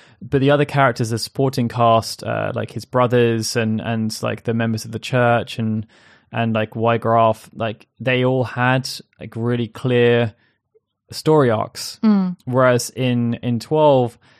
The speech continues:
Speaker 1: I feel as though it was a bit more ambiguous. Like, you were following someone who didn't really matter in the grand scheme of things, which is
Speaker 2: Yeah.
Speaker 1: the absolute opposite of, of Ramza.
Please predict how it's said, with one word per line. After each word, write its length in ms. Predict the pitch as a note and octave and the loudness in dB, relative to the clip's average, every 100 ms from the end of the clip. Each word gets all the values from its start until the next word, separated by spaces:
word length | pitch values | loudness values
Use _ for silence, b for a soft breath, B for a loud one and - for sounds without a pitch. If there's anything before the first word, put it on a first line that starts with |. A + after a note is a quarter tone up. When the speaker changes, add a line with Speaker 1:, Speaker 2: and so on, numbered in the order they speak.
| b b - | b b -12
Speaker 1:
I 40 | A#2 | -2
feel 200 | D#3 D#3 | 2 2
as 80 | C3+ | 2
though 140 | C3 | 2
it 60 | G#2+ | 0
was 100 | A#2 | -2
a 60 | |
bit 160 | A2 B2+ | -2 -2
more 180 | B2 A#2+ | 0 0
ambiguous. 800 | A2+ A#2 A2+ C3+ D#3 E3 - A2+ | 0 -4 -4 -2 0 -2 -6 -8
Like, 260 | G#2+ - | -8 -8
you 60 | A#2 | -8
were 80 | A2 | -4
following 400 | B2+ A#2+ A#2 A2+ | -2 0 -2 -2
someone 360 | - A2+ A2 | -2 -2 -2
who 140 | A2 A2 | -4 -6
didn't 220 | A2 G#2+ | -8 -6
really 200 | G#2+ G#2+ | -6 -4
matter 380 | A#2+ B2+ - C3 | -2 -4 -2 -2
in 80 | |
the 80 | B2 | -2
grand 300 | A#2+ A#2+ A#2 | -2 -2 -2
scheme 260 | - A#2 A2+ | -4 -2 -2
of 80 | A2 | -2
things, 500 | A#2 A2 G#2+ G#2+ A2 | -2 -2 -2 -4 -6
which 140 | G#2+ | -4
is 100 | F3+ | -2
Speaker 2:
Yeah. 200 | E3+ E3 | 0 0
Speaker 1:
the 40 | A#2 | -2
absolute 360 | - A#2+ A2+ - | -4 -10 -8 -4
opposite 480 | A2+ A2+ G#2 A#2 A2 | -2 -2 -4 -6 -6
of, 180 | A2 | -10
of 180 | - G#2+ | -12 -6
Ramza. 640 | A2+ A#2 A#2 G#2+ A#2 A2+ | -2 0 0 0 2 2